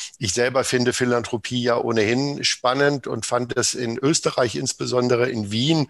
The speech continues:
bin ich seit vielen Jahren, schon seit meiner Bankzeit, immer wieder mit Philanthropen beziehungsweise mit Akteuren,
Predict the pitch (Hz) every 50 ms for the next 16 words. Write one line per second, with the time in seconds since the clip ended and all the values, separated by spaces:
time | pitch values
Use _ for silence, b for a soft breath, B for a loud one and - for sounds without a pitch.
0 | - - 123 127 117 - 131 120 107 - - 139 143 139 131 120 117 117 120 135
1 | 139 131 - 143 131 117 127 123 117 123 120 120 113 101 104 110 120 135 151 -
2 | - 139 131 127 139 131 123 135 131 123 127 127 131 127 117 - - 117 117 -
3 | - - 131 123 120 117 107 - - 120 131 156 - - 170 160 139 143 117 -
4 | 131 131 131 120 - - 120 117 110 120 120 110 - - - - - - 131 131
5 | 139 131 131 117 110